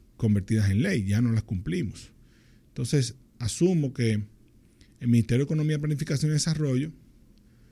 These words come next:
ya va pensando en cómo trabajar,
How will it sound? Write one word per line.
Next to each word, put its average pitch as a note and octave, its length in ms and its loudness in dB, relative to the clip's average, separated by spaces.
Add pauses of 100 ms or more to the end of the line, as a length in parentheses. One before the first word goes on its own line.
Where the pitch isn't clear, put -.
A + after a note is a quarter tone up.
(340)
ya A#2+ 220 4
va C#3+ 160 4
pensando C3 500 4
en A#2+ 60 4
cómo B2+ 520 2 (1200)
trabajar, B2+ 720 2